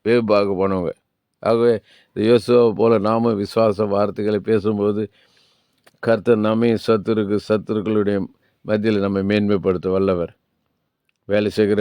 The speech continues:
இடத்துல, படிக்கிற இடத்துல, வியாபாரம் செய்கிற இடத்துல, எந்த இடத்துல வந்து, எந்த ஸ்தானத்துல வந்து நான் உங்களை ஆசீர்வதிப்பேன்னு சொன்ன தேவன், எந்த ஸ்தானத்துல இருந்தாலும் நம்ம வந்து நம்மை மேன்மைப்படுத்துகிற தேவனா இருக்கிறார். அவர் நேற்றும் என்றும் என்றும் மாறாதவர்.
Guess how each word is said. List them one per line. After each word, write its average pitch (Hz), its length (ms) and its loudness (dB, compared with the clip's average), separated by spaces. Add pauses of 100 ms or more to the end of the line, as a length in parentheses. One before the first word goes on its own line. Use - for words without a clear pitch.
இடத்துல, 110 280 2 (380)
படிக்கிற 107 400 0
இடத்துல, 110 360 2 (640)
வியாபாரம் 110 500 2
செய்கிற 107 260 4
இடத்துல, 110 340 2 (960)
எந்த 113 380 2
இடத்துல 120 400 4
வந்து, 104 220 0
எந்த 110 280 0
ஸ்தானத்துல 120 560 2
வந்து 113 160 0
நான் 107 180 2
உங்களை 101 240 0
ஆசீர்வதிப்பேன்னு 104 680 0
சொன்ன 104 160 0
தேவன், 120 340 2 (440)
எந்த 110 240 0
ஸ்தானத்துல 117 540 0
இருந்தாலும் 110 320 2
நம்ம 101 160 0
வந்து 110 340 2
நம்மை 101 240 -2
மேன்மைப்படுத்துகிற 104 1040 0
தேவனா 95 340 0
இருக்கிறார். 82 400 -8 (640)
அவர் 92 180 -4
நேற்றும் 110 520 0
என்றும் 104 280 0
என்றும் 98 220 -2
மாறாதவர். 90 520 -4